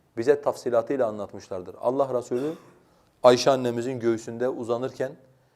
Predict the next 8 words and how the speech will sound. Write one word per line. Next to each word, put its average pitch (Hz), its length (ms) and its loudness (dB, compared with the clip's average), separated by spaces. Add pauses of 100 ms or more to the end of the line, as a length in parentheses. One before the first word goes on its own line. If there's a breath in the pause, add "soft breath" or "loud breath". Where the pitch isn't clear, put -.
(160)
başı 117 320 4
Ayşe 120 220 -4
annemizin 120 500 -10
gö-, 113 720 -10
göğsüne 110 440 -2
dayalı 107 320 2
bir 104 40 -10
şekilde 104 520 -8